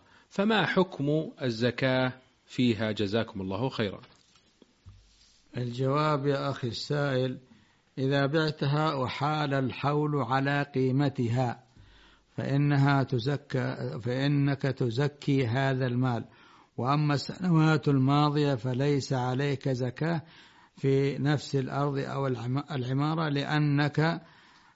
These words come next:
Speaker 2: لم تنوي التجارة، وبالله التوفيق.
Speaker 1: بارك الله فيكم. هذا الأخ المرسل يقول: "معالي الشيخ، رجل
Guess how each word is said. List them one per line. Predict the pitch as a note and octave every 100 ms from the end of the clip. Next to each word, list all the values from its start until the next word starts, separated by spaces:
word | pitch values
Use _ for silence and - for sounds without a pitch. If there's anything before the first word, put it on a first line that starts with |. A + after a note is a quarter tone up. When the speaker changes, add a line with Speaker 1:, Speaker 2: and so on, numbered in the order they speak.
| -
Speaker 2:
لم | C3 C#3 C3
تنوي | C#3+ D3 C#3 C#3+
التجارة، | D3 - B2+ C3 B2+ B2 B2 B2+ G2 - -
وبالله | B2+ B2+ B2 B2 A2+
التوفيق. | - A2+ - G#2+ - - - _ _ _ _ - - - -
Speaker 1:
بارك | B2 A#2
الله | A#2 A#2
فيكم. | A2+ C#3+ - C#3+ -
هذا | D3 F#3 E3
الأخ | D#3+ D#3+
المرسل | D3+ C#3+ - A#2+
يقول: | A2 B2 A#2 A#2 A2+ - - - - - - -
"معالي | C3+ D3+
الشيخ، | A2+ - G2 E2+ - _ C#3+
رجل | F3 D#3 C#3 C#3 C#3+